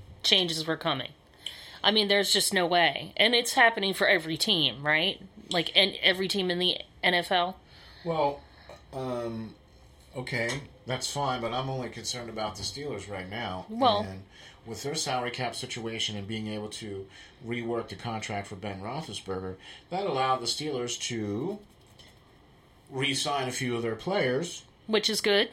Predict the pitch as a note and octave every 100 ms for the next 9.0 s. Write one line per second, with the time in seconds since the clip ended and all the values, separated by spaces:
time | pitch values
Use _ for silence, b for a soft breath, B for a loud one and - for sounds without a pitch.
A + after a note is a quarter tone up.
0 | - F#3+ G3 G3+ A#3 B3+ A#3+ - - F#2+
1 | - C#3+ C#3+ C3 D3+ A3 G#3+ - F3+ F3+
2 | D#3+ C#3+ C3+ E3 E3+ D#3 C3+ C#3+ A3 A3
3 | G#3+ F#3+ F#3+ F3 C3 B2+ - - - A#2
4 | A2 A#2 C3+ D3+ C3 A#2 A#2 A2+ G2+ G#2
5 | G#2+ - - b b b b - C3 C3
6 | C3 D#3 F#3+ F3+ E3 C#3 C3 E3 - C3+
7 | A2+ G#2 B2 A2+ A2 A2 C3 B2+ A#2 A2+
8 | A2 - - A#2 A2+ A2 G2+ G#2+ G2 -